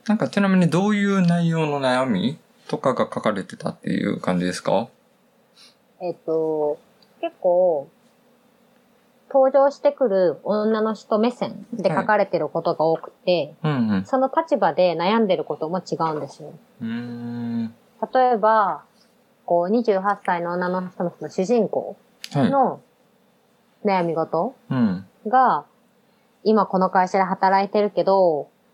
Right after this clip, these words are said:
Speaker 2: もう七年間もずっと同じ会社だけど、このまんまでいいのかなだったり、
Speaker 1: はいはいはい。
Speaker 2: こう、その友達
Speaker 1: うん。
Speaker 2: で、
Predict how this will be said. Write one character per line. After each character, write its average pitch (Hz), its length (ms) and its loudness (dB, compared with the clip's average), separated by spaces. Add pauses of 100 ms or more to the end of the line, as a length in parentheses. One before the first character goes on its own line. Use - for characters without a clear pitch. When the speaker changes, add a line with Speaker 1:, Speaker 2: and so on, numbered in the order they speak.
(360)
Speaker 2:
も 202 140 4
う 180 40 2
七 196 260 4
年 254 180 2
間 170 220 0
も 143 100 -8
ず 160 120 -6
っ - 20 -4
と 160 220 -4
同 151 160 -4
じ 160 80 -4
会 165 160 -2
社 202 140 -2
だ 202 120 -2
け 214 160 -2
ど、 220 180 4
こ - 140 -4
の 185 100 2
ま 180 100 2
ん 180 80 0
ま 175 140 2
で 151 80 0
い 156 40 0
い 147 40 -2
の 143 100 -6
か 139 140 -8
な 131 100 -10
だ 127 100 -10
っ 135 140 -14
た 165 80 -4
り、 170 480 -2
Speaker 1:
は 107 160 -6
い 95 80 -4
は 90 120 -6
い - 40 -4
は 85 60 -4
い。 87 260 -8 (920)
Speaker 2:
こ 190 100 -2
う、 185 40 -2
そ 233 140 -2
の 226 140 2
友 214 260 2
達 226 400 0 (520)
Speaker 1:
う 156 40 -14
ん。 120 320 -12 (720)
Speaker 2:
で、 226 380 2